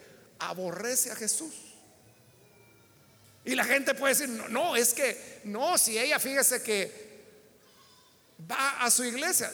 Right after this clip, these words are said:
no evangélica, pero otra iglesia. Viera cómo me habla de Dios". Y hasta a mí me dice,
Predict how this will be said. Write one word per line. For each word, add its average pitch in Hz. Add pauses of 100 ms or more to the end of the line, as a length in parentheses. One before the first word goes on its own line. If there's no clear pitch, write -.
(120)
no 226
evangélica, 285
pero 226
otra 285
iglesia. 277 (840)
Viera 202
cómo 214
me 196
habla 208
de 175
Dios". 185
Y 170
hasta 147
a 120
mí 330
me 247
dice, -